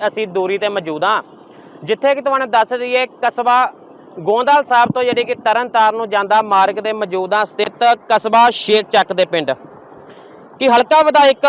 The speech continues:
ਮਨਜਿੰਦਰ ਸਿੰਘ ਲਾਲਪੁਰਾ ਦੀ ਰਿਹਾਇਸ਼ ਤੋਂ ਸਿਰਫ ਦੋ ਕਿਲੋਮੀਟਰ ਦੀ ਦੂਰੀ 'ਤੇ ਅਸੀਂ ਮੌਜੂਦ ਹਾਂ,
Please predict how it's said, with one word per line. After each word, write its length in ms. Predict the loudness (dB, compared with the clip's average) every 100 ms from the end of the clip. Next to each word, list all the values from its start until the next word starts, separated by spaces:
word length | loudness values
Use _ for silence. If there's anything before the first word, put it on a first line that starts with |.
| 2
ਮਨਜਿੰਦਰ 440 | 2 -2 0 -2
ਸਿੰਘ 180 | -2 -2 0
ਲਾਲਪੁਰਾ 560 | 2 4 4 2 2
ਦੀ 160 | 0 0
ਰਿਹਾਇਸ਼ 280 | 2 2 0
ਤੋਂ 180 | -4
ਸਿਰਫ 260 | -2 -2 -2
ਦੋ 280 | -2 2 2
ਕਿਲੋਮੀਟਰ 560 | 0 -2 -2 -4 -4 -6
ਦੀ 140 | -6
ਦੂਰੀ 240 | -6 -6 -4
'ਤੇ 120 | -6
ਅਸੀਂ 160 | -6
ਮੌਜੂਦ 360 | -8 -6 -6 -4
ਹਾਂ, 140 | -4